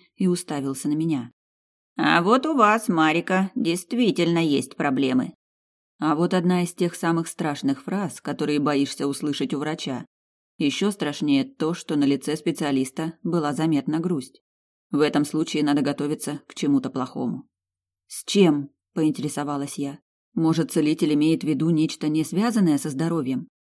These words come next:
Ведь он меня не осматривал, вопросов не задавал, если только этому мужчине для подобного достаточно взгляда. Очень может быть, здесь как-никак магия».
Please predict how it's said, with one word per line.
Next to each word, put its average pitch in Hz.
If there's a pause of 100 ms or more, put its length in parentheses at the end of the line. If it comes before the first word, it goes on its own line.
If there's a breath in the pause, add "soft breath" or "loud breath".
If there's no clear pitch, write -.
(180)
Ведь 151
он 151
меня 151
не 143
осматривал, 139
вопросов 165
не 156
задавал, 143 (200)
если 160
только 151
этому 147
мужчине 147
для 151
подобного 139
достаточно 139
взгляда. 147 (460)
Очень 175
может 214
быть, 180 (120)
здесь 151
как-никак 185
магия». 147